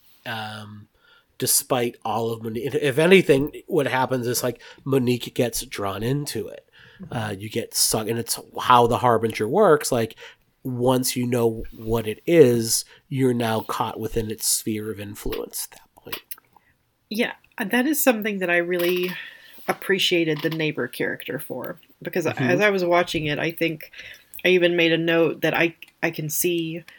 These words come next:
Speaker 2: certain people misinterpreting this movie because, you know, fear is a contagion in this movie too, because the fear of the Harbinger is how it spreads. And I was scared that some people might interpret that as, you know,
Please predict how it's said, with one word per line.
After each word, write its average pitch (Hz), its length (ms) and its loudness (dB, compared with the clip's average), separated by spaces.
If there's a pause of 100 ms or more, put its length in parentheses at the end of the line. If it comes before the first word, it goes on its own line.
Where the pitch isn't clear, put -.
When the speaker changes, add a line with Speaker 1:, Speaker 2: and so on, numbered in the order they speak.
(100)
Speaker 2:
certain 160 360 0
people 165 320 -2
misinterpreting 175 800 0
this 190 180 -6
movie 202 340 -4
because, 180 440 -2
you 185 100 2
know, 170 140 0
fear 233 340 2
is 165 220 0
a 165 60 0
contagion 151 600 -4
in 143 140 -6
this - 180 -12
movie 147 260 -8
too, - 380 -10 (300)
because 165 180 0
the - 100 -6
fear 165 320 0
of 151 120 -4
the 151 80 -2
Harbinger 147 680 -4 (280)
is 151 140 -2
how 135 160 0
it - 120 -10
spreads. 156 680 -4 (540)
And 165 360 -2 (260)
I 175 160 0
was 170 240 -2
scared 180 840 0 (420)
that 160 400 -4
some 175 260 -2
people 165 280 -4
might 160 200 0
interpret 156 460 -2
that 151 180 0
as, 143 320 -4
you 170 120 -8
know, 147 260 -8